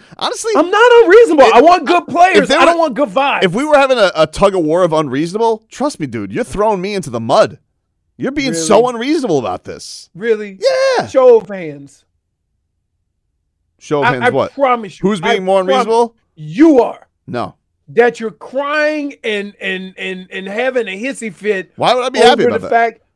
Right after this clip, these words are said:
Speaker 2: over the fact that the Heat didn't sign Goran.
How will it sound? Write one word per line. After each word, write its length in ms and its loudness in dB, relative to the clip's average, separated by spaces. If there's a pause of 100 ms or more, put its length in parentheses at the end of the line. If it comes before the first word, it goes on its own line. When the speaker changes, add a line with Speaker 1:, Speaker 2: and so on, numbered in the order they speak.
(100)
Speaker 2:
over 280 6
the 80 -4
fact 420 0
that 300 -2
the 420 -12
Heat 280 -10
didn't 240 -4
sign 360 -12
Goran. 600 0